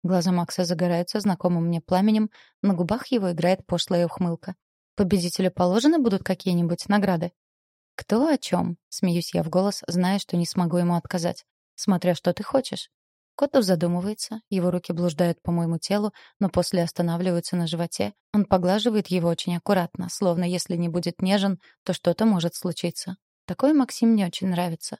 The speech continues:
Я готова подарить ему всю заботу, всю любовь, которая во мне есть. Я была такой глупой, когда бегала от него или ревновала. Вскоре приходит медсестра, сообщая, что Максиму пора на процедуры,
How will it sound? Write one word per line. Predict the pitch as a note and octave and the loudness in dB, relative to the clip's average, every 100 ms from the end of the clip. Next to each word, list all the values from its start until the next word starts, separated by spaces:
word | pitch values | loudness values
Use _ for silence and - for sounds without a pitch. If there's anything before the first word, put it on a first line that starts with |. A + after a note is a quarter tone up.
| _ | _
Я | G#3 | 2
готова | F#3 F3 E3+ E3+ | 2 2 0 -2
подарить | - E3 F3 - | -2 -2 -2 -2
ему | F3 E3+ | -2 -2
всю | - F3+ | -4 -2
заботу, | F3 D#3+ F3 - F#3 - _ | 0 0 -4 -4 -10 -16 _
всю | - A3+ | 2 4
любовь, | A3 A#3 F3+ - | 4 4 0 -2
которая | F3+ - F3+ F3+ | -6 0 2 2
во | F3+ | 2
мне | F3+ F3+ | 0 0
есть. | F3 - - _ _ _ | -2 -6 -16 _ _ _
Я | F#3 F3+ | 0 2
была | F3+ | 2
такой | E3+ F3 E3+ | 0 -2 -4
глупой, | E3 F3+ - F3 | -2 -4 -4 -4
когда | F3 E3 | -2 -2
бегала | E3 E3+ E3+ E3 | 0 0 0 -4
от | - | -4
него | F#3+ F3 | -2 0
или | F3 F#3 | 0 0
ревновала. | F3 F3 F3+ E3+ E3+ F#3+ _ _ _ _ | 0 0 0 0 -2 -6 _ _ _ _
Вскоре | - B3 E4+ | 0 4 4
приходит | D4 A3+ G3 F3 F3 | 2 -2 0 0 -2
медсестра, | F3 - A3+ - E3+ | -4 -2 -8 -2 -4
сообщая, | - F3 - F3+ G3+ | 0 -2 -2 -2 -2
что | - F#3 | -2 -4
Максиму | E3 - A3+ A3+ | -4 -2 0 0
пора | - E3+ | 0 -2
на | E3 E3 | -4 -4
процедуры, | F3+ - G3 F3 E3 | -6 -4 -2 -2 -4